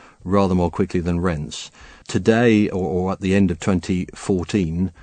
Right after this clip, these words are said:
the initial yield from property was at just over five percent, whereas a year previously it was about five point eight percent.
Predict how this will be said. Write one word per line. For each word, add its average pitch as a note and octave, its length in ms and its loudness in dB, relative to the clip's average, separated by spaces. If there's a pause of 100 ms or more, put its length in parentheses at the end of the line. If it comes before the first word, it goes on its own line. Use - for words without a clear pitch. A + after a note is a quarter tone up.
(160)
the G2 100 0
initial G2+ 420 2
yield F#2 280 0
from E2+ 220 -4
property F2+ 420 -2
was F2 160 -4
at E2+ 160 -6
just - 340 -2
over F2+ 240 0
five F2+ 360 -2
percent, E2+ 460 -6 (420)
whereas F#2 260 2
a F#2+ 60 4
year G2 260 4
previously E2+ 520 0
it F#2+ 60 2
was F2+ 140 -4
about F2+ 240 -4
five F#2 280 -2
point F#2 220 -2
eight A2 240 0
percent. - 440 -10